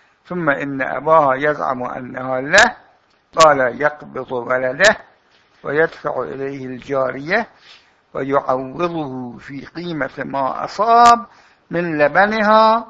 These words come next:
وخدمتها". أنا كاتب خدمته، هذا غلط. هذه الرواية سندها لا يخلو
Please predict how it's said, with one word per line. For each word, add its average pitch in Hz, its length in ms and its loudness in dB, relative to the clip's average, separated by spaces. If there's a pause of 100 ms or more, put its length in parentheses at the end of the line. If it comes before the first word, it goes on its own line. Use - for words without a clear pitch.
(800)
وخدمتها". 139 1160 -6 (280)
أنا - 160 -16
كاتب - 380 -14
خدمته، 127 600 -18
هذا 127 300 -18 (960)
غلط. - 220 -20 (920)
هذه 220 420 8
الرواية 226 840 6 (1500)
سندها 214 1160 8
لا 214 380 8
يخلو 208 680 -2